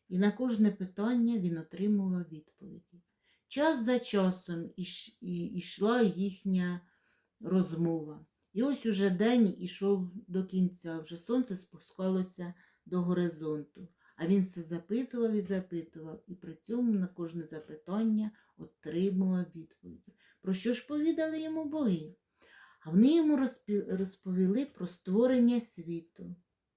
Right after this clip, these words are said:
про те, звідки пішли велетні, звід-, е,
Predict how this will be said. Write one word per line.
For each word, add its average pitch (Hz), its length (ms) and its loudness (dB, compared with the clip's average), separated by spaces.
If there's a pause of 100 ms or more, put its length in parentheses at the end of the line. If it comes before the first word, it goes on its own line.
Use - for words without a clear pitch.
(1160)
про 175 140 0
те, 226 280 2
звідки 208 360 2
пішли 214 600 0 (260)
велетні, 180 800 2 (280)
звід-, 180 340 -2
е, 95 520 -2